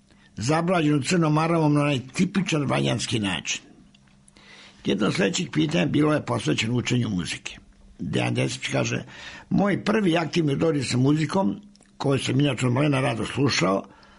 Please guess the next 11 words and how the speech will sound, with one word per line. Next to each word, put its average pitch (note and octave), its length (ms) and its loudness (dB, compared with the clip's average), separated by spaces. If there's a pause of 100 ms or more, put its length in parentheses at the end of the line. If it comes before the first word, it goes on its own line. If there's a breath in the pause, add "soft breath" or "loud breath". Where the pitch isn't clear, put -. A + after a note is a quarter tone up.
(260 loud breath)
dogodio E3 560 2
se - 220 0
u D#3 160 2
četrnaestoj D3+ 640 0
godini, A#2+ 540 0 (260 loud breath)
kada C3+ 200 0
sam A2 160 0
počeo - 360 0
da D3 80 2
učim D#3+ 280 2
klavir, C#3 460 0